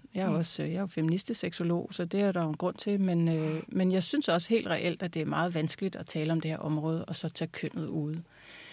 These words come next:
Speaker 1: Øhm, og når jeg skifter mellem de forskellige begreber, så er det fordi, jeg synes, at begge,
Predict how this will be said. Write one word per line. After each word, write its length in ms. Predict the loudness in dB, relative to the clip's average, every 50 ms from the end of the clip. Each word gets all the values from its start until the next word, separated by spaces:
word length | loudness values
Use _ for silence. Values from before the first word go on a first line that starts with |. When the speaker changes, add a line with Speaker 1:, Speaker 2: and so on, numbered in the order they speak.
| -20 -20 -20 -20 -12 -4 0
Speaker 1:
Øhm, 580 | 2 2 4 4 4 2 2 2 2 0 0 -2 0
og 120 | 2 4 6
når 280 | 6 6 6 6 6
jeg 180 | 4 4 2 2
skifter 400 | 2 2 2 2 2 4 4 6
mellem 240 | 6 6 4 2 0
de 100 | 0 0
forskellige 420 | 0 -2 -2 0 0 0 0 -2
begreber, 480 | -2 -4 -2 -2 -2 -2 -2 -2 -2 -4
så 180 | -2 -2 0 0
er 40 |
det 100 | 0 0
fordi, 260 | 0 -2 -2 -2 -2 -2
jeg 80 | -2
synes, 220 | -4 -4 -4 -4 -4
at 100 | -2 0
begge, 360 | 0 0 0 0 -2 -4